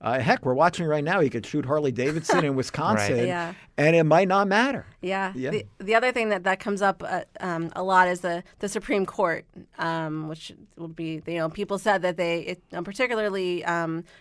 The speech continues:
Speaker 3: religious conservatives, were willing to put Trump's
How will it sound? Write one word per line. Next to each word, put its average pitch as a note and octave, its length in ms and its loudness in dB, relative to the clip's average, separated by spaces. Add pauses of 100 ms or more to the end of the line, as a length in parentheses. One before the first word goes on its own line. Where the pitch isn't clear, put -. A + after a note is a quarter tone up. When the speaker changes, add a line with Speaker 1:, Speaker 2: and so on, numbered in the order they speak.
Speaker 3:
religious A#3 380 0
conservatives, F3+ 800 -2 (240)
were G3+ 120 2
willing G3+ 420 4
to F#3 320 0
put G3 320 0 (180)
Trump's - 580 -4